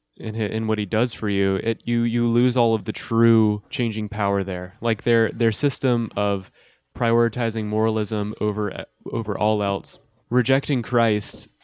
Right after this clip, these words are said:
in his message is kind of counterproductive towards their goal of making people conquerors of sin.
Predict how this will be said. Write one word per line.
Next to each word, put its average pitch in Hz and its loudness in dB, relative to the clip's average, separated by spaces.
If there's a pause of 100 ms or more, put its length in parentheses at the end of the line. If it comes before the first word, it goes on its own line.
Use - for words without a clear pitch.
(160)
in 113 -4
his 110 -2
message 107 -2 (300)
is - -6
kind 135 0
of 120 0 (560)
counterproductive 110 -4
towards 104 -4
their 101 -2
goal 101 2
of 101 -6 (100)
making 107 -6
people 101 -6 (640)
conquerors 101 -4
of 92 -12
sin. 104 -6